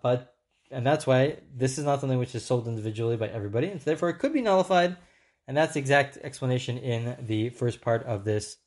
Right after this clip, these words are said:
brisa. Now the Gemara will attempt to answer it, and that'll be all part of next week's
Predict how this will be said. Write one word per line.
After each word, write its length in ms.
brisa. 340
Now 100
the 40
Gemara 220
will 180
attempt 280
to 60
answer 300
it, 180
and 140
that'll 160
be 160
all 200
part 280
of 260
next 300
week's 320